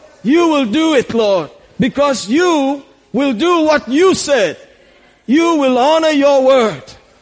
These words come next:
more than your own name. We give you praise. We give you thanks. We bless you right now.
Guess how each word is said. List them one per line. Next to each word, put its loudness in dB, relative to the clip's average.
more 2
than 0
your -4
own -2
name. -2
We 0
give -2
you 0
praise. 0
We -2
give 0
you 0
thanks. -4
We 0
bless 2
you -2
right -2
now. -4